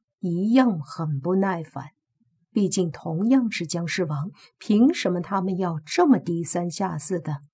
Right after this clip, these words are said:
面对将臣？若不是从汉魃口里得知将臣真的很厉害，他们才不会如此低姿态。就这样，时间一点点的过去，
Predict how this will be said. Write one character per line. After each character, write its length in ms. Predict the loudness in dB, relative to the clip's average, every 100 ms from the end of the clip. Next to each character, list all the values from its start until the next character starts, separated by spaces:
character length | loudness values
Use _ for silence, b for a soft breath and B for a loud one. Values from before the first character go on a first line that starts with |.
| _
面 260 | -2 0 0
对 140 | -2
将 380 | -4 -2 -2 -4
臣？ 420 | -6 -6 -2 -4 -6 _ _ _ _ _ _ _ _ _ _ _
若 220 | 6 6
不 80 | 6
是 140 | 0
从 200 | 0 -2
汉 240 | 2 2 2
魃 240 | -2 -4
口 280 | -4 -4 -2
里 120 | -2
得 220 | -2 -4
知 240 | -2 -2 -2 B B
将 280 | 6 6 4
臣 280 | -4 -4
真 260 | 2 4 4
的 100 | 2
很 360 | -2 -6 -4 4
厉 260 | 4 4
害， 240 | 0 -12 _ _ _ _ _ _ _ _
他 300 | 6 8 8
们 280 | 8 6 6
才 240 | 2 -4 -4
不 140 | -4
会 400 | -2 -2 -2 -8
如 380 | -6 2 4 4
此 320 | 2 0 -2
低 340 | -2 2 6 4
姿 300 | 4 -4 -6
态。 240 | -10 -14 _ _ _ _ _ _ _ _ _ _ _ _ _ _ _
就 220 | 2 4
这 220 | 4 2
样， 240 | 2 -2 -6 _ _ _ _ -10
时 340 | 0 4 6
间 320 | 6 4 4
一 100 | 2
点 220 | 0 0
点 160 | -2 -4
的 100 | -4
过 240 | -6 -6
去， 300 | -6 -8 -14